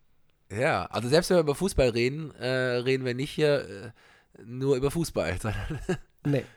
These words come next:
Speaker 1: über, über viel mehr, über viel mehr als das. Ja, krass.
Speaker 2: Genau.
Speaker 1: Ja.
Speaker 2: Ich glaube,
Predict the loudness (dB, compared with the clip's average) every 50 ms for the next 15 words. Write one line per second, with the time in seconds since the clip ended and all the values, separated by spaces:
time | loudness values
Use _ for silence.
0 | _ _ _ -6 -4 -4 -4 -4 -4 -6 -4 -4 -2 -2 -2 -2 0 -2 -2 -2
1 | -4 -6 -8 -8 -6 -6 -4 -4 -4 -4 -4 -4 -4 -4 -4 -6 -6 -8 -10 -10
2 | -10 -14 -14 -12 -10 -8 -8 -8 -10 -12 -12 -12 -14 -18 -20 _ _ _ _ _
3 | _ _ _ _ _ _ _ _ _ _ _ _ _ _ -18 -14 -10 -10 -8 -8
4 | -8 -8 -8 -10 -10 -10 -6 -4 -4 -2 -4 -4 -4 -2 2 6 6 6 6 6
5 | 2